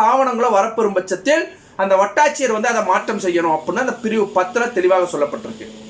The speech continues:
அப்ப நம்ம இந்த மனுவுல என்ன கொடுக்குறோம் அப்படின்னா, தமிழ்நாடு பட்டா பதிவு புத்தக சட்டம் ஆயிரத்தி தொள்ளாயிரத்தி எண்பத்தி மூணு பிரிவு பத்தின் படி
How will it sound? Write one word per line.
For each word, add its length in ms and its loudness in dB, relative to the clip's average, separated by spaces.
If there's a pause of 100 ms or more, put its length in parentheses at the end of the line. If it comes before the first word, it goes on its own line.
(260)
அப்ப 440 0 (200)
நம்ம 200 0
இந்த 120 2
மனுவுல 460 2 (460)
என்ன 240 0
கொடுக்குறோம் 480 0
அப்படின்னா, 220 0 (540)
தமிழ்நாடு 680 2 (320)
பட்டா 360 0
பதிவு 340 -4
புத்தக 340 -2
சட்டம் 300 -4
ஆயிரத்தி 280 0
தொள்ளாயிரத்தி 360 0
எண்பத்தி 340 0
மூணு 440 2
பிரிவு 380 0
பத்தின் 420 0
படி 440 0